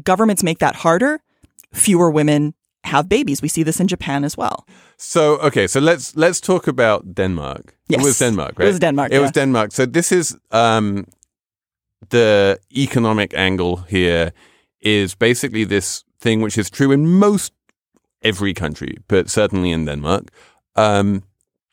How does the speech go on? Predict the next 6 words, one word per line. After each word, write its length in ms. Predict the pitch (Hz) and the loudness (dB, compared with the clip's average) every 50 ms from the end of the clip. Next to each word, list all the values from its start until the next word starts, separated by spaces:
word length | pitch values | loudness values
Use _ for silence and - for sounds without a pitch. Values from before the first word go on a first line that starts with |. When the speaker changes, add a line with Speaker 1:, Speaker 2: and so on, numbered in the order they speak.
| _ _ _ _ _ _ | _ _ _ _ _ _
Speaker 2:
which 340 | - 117 123 135 123 - - | 0 2 2 2 2 2 0
is 120 | 123 - | 0 0
this 200 | - 139 120 - | 0 -2 -2 0
massive, 500 | 120 107 101 104 104 123 - - 143 123 | 0 2 2 2 0 0 0 -2 -4 -2
massive 920 | 117 110 101 98 98 92 98 98 95 92 92 90 90 87 87 82 87 - - _ _ _ - | 0 0 0 0 0 0 0 0 2 2 2 2 2 2 0 -2 -6 -14 -20 _ _ _ -2
discontinuity 1080 | - 107 101 - - 107 101 98 - 98 90 87 85 82 - - 76 73 71 69 | 0 0 0 0 -2 -2 -2 -2 -2 -2 0 0 0 -2 -2 -4 -4 -4 -4 -6